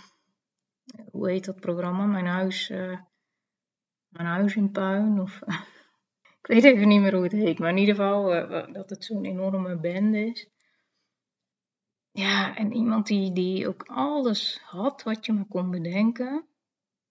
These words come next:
En daarbij misschien, ja, nog wel het meest lastige.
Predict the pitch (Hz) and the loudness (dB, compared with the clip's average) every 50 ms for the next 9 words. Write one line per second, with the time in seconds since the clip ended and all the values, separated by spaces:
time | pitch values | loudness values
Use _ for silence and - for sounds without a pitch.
0 | _ _ _ _ _ _ _ _ _ _ _ _ _ _ _ _ _ _ _ - | _ _ _ _ _ _ _ _ _ _ _ _ _ _ _ _ _ _ _ 0
1 | 190 185 190 190 185 190 - _ _ - 190 196 190 190 190 196 180 190 208 208 | 2 2 2 2 -2 -4 -10 _ _ -4 -2 0 0 0 0 0 2 2 2 2
2 | 214 214 196 - - - 185 185 175 175 - - 196 175 175 170 170 165 165 165 | 2 2 2 0 -2 -2 -4 -4 -6 -6 -6 -6 -4 -4 -2 -2 -4 -2 0 0
3 | 170 165 160 - 165 165 175 175 170 - - - 160 175 165 143 196 - - - | 0 0 0 -2 -2 0 0 0 -2 -4 -6 -10 -10 -6 -6 -6 -6 -6 -8 -6
4 | - 254 226 - 226 220 226 247 277 - | -6 -6 -6 -6 -6 -6 -4 -6 -6 -8